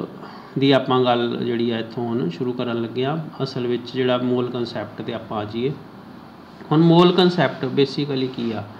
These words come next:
ਸੋ ਮੋਲ ਕਨਸੈਪਟ basically ਗਿਣਤੀ ਆ, ਗਿਣਤੀ, counting। So what is mole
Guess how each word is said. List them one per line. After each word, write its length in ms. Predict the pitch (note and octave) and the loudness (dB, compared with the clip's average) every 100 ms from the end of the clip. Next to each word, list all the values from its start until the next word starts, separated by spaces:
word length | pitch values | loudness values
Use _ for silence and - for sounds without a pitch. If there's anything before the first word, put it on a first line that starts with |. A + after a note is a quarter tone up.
| - - - - | -18 -18 -18 0
ਸੋ 280 | D#3+ D#3+ D#3+ | 6 6 8
ਮੋਲ 340 | D#3+ F3+ F#3+ | 8 8 10
ਕਨਸੈਪਟ 520 | G3+ G3 F#3+ C#3+ - | 8 8 6 4 2
basically 840 | D3 D3+ D3 F3+ E3+ B2+ B2 C3 C3 C3 | 2 2 4 2 4 2 2 2 2 4
ਗਿਣਤੀ 560 | C#3+ C#3 C#3 C#3 B2+ | 6 4 4 2 2
ਆ, 140 | G#2 F#2 - - - B2 | 0 -4 -12 -18 -10 -2
ਗਿਣਤੀ, 380 | B2 A#2 - G#2 A2 | 0 0 -2 -4 2
counting। 500 | C3+ C3 B2 A2 G#2+ G#2+ - - - - - | 4 4 4 0 -2 -6 -16 -20 -20 -20 -6
So 200 | - D3 | 2 4
what 120 | D#3 | 4
is 80 | E3+ | 4
mole 440 | D3+ C#3 C3 C3 | 6 8 8 6